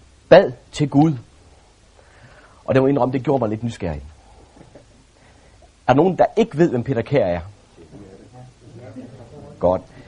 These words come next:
Peter Kjær er, var landsholdsmålmand under kampen i går aftes. Han bad til Gud, og hvornår gjorde han det? Jeg bad om at måtte låne den sådan, så han en gang imellem kan stige sig ind på et ekstra blad, sådan under legitimering af, at jeg ville være åndelig.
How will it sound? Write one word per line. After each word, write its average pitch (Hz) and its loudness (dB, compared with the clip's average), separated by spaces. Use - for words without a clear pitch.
Peter 160 4
Kjær 196 2
er, 143 4
var 139 8
landsholdsmålmand 151 2
under 139 6
kampen 143 -2
i 123 -6
går 117 2
aftes. - -12
Han 233 4
bad 254 6
til 165 -6
Gud, 170 0
og 139 4
hvornår 202 6
gjorde 190 6
han 165 0
det? 98 0
Jeg 120 2
bad 151 8
om 123 0
at 113 0
måtte 110 -4
låne 135 4
den 95 -8
sådan, 101 -4
så 117 -4
han 117 -2
en 107 -8
gang 135 2
imellem 147 -2
kan 123 -6
stige 131 -2
sig 123 0
ind 143 -2
på 117 -6
et 107 -2
ekstra 117 -4
blad, 113 -2
sådan 113 -6
under 143 4
legitimering 139 0
af, 135 2
at 135 2
jeg 120 2
ville 113 -2
være 110 2
åndelig. 170 -2